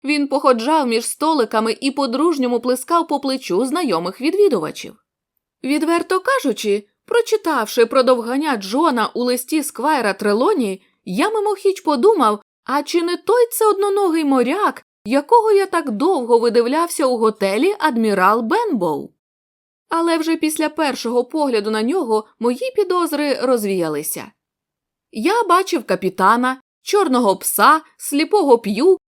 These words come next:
і склав собі уявлення про те, який із себе морський розбійник, нічогісінько спільного з цим веселим і люб'язним корчмарем.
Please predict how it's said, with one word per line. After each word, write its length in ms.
і 160
склав 400
собі 240
уявлення 580
про 200
те, 260
який 480
із 140
себе 360
морський 420
розбійник, 680
нічогісінько 1300
спільного 640
з 100
цим 240
веселим 640
і 20
люб'язним 600
корчмарем. 800